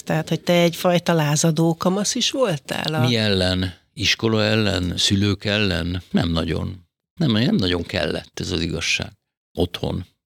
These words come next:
Speaker 2: Teljesen szabadok voltunk a bátyámmal együtt. Gondolkodásban, külsőségekben,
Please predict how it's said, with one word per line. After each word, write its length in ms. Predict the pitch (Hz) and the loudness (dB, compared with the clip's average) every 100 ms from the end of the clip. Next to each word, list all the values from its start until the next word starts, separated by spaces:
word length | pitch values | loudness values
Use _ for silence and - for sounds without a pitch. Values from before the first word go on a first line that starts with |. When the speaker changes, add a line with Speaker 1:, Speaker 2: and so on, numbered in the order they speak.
| _ | _
Speaker 2:
Teljesen 380 | 127 80 - 76 | -4 -2 -2 0
szabadok 520 | 78 78 82 78 82 | 0 -2 -2 -4 -6
voltunk 500 | - 80 82 - 95 | -2 -2 -2 -4 -2
a 60 | 80 | 0
bátyámmal 540 | 76 - - - 85 | 0 0 -2 -2 0
együtt. 600 | 87 85 92 87 - - - _ _ _ _ | 0 0 -2 -4 -8 -18 -20 _ _ _ _
Gondolkodásban, 1300 | - 107 98 90 92 78 78 80 - 71 80 82 82 87 | -4 0 0 0 -4 -4 -4 -6 -6 -6 -6 -8 -8 -6
külsőségekben, 1400 | - 117 - 92 - 90 80 82 82 - 85 82 82 | 0 2 2 2 2 -2 -4 -8 -12 -8 -8 -6 -10